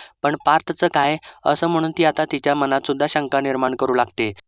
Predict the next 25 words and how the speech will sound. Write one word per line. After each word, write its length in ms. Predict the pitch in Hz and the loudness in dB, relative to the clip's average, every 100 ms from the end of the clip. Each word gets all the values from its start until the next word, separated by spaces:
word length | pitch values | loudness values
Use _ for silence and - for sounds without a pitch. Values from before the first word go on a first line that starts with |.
| - | -4
आणि 280 | 135 143 | -2 0
म्हणते 300 | 160 139 123 | 0 0 -2
की, 160 | 147 160 | 0 2
"अगं, 200 | 156 151 | 2 2
मला 220 | 156 151 | 2 2
पार्थचं 400 | 160 139 147 - | 4 2 2 0
आश्चर्य 320 | 156 - 147 | 0 0 0
वाटत 340 | 151 135 131 127 | 2 2 0 0
आहे. 160 | 120 107 - - | -2 -4 -10 -12
म्हणजे 260 | 143 151 160 170 | -4 -2 0 0
तो 80 | |
कशासाठी 460 | 170 165 165 156 160 | 2 0 0 0 -2
गेला 220 | 147 143 | 0 0
असेल 240 | 143 143 135 | 0 0 0
ग? 120 | 135 151 - - | -2 -2 -6 -10
मला 240 | - 147 156 | 0 2 2
मान्य 280 | 156 147 151 | 2 2 0
आहे 120 | 156 | -2
की 160 | - | -2
नंदिनीना 540 | 165 135 135 147 151 151 | 0 0 -2 -2 0 0
अगोदर 300 | - 135 139 147 | 0 0 -2 -2
त्याची 260 | 139 - 151 | -2 -2 2
बायको 320 | 135 123 156 | 2 2 2
होणार 280 | 160 151 147 | 2 2 2
होती, 280 | 135 123 | 0 -2